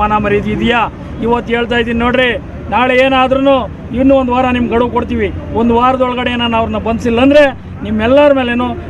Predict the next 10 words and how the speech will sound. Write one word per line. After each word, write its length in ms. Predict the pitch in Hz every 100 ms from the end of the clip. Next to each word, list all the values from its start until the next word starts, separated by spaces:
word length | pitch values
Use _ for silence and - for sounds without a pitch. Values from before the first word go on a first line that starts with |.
| -
ಡೆಲ್ಲಿಯಲ್ಲಿ 560 | 220 262 294 294 269 247 226 - - 208
ಎಸ್ 80 | -
ಸಿ 80 | 302 285
ಕಮಿಷನರ್ 420 | 269 254 262 240
ಮುಖಾಂತರ 300 | 226 233 226 214
ಅಲ್ಲಿ 140 | 220 233
ನಿಮ್ಮ 120 | 208 208
ಮೇಲೆಲ್ಲ 240 | 208 208 226
ಕೇಸ್ಗಳು 260 | 214 185 196
ಫೈಲ್ 160 | 190